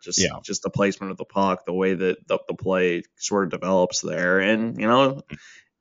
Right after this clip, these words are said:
Speaker 1: it is an elbow. I know the, where the elbow went is, is one thing, but he did throw an elbow as well.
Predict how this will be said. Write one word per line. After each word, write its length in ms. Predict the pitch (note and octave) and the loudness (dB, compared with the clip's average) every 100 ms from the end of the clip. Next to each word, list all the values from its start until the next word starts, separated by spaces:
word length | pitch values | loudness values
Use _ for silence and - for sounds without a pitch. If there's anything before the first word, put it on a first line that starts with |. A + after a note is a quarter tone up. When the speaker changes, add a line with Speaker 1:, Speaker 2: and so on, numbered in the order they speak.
| _ - | _ 2
Speaker 1:
it 100 | G#2+ | 8
is 200 | C#3+ C3 | 10 10
an 100 | C#3+ | 10
elbow. 460 | D#3 G#2+ G#2+ G#2 | 10 10 10 10
I 100 | G#2+ | 10
know 100 | A#2+ | 8
the, 220 | A2+ B2 | 8 8
where 240 | B2 A2+ B2 | 10 8 8
the 140 | A#2 | 10
elbow 360 | A#2 B2+ B2+ A#2 | 10 10 10 10
went 440 | A2+ B2+ B2 - | 8 6 4 0
is, 180 | G#2 G2 | -6 -8
is 200 | G2+ G#2+ | -6 -4
one 240 | G#2 A#2 G#2+ | 0 0 2
thing, 360 | B2+ A#2+ F#2+ | 4 4 2
but 200 | F2 F2 | 0 -4
he 140 | - F2 | -4 0
did 220 | G#2+ A#2 | 2 4
throw 280 | A2+ A#2 A2+ | 6 8 8
an 80 | A2 | 6
elbow 520 | G#2+ F#2+ E2 D#2+ F2 | 4 2 0 -2 -4
as 80 | E2 | -2
well. 420 | G2 E2+ D#2 F2+ | 0 0 -2 -8